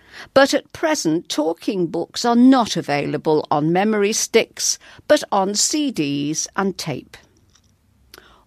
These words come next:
Also, do let us know your birthdays, so we can greet you specially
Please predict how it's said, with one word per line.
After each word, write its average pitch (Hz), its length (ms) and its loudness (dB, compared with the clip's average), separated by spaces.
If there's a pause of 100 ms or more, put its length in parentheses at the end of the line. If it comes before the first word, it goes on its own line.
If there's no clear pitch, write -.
(100)
Also, 302 500 0 (640)
do 370 200 8
let 254 340 4
us 247 160 2
know 175 200 4
your 185 260 2
birthdays, 127 920 -4 (260)
so 226 280 6
we 233 160 2
can 175 280 2
greet 233 360 -2
you 269 100 0
specially 156 720 -2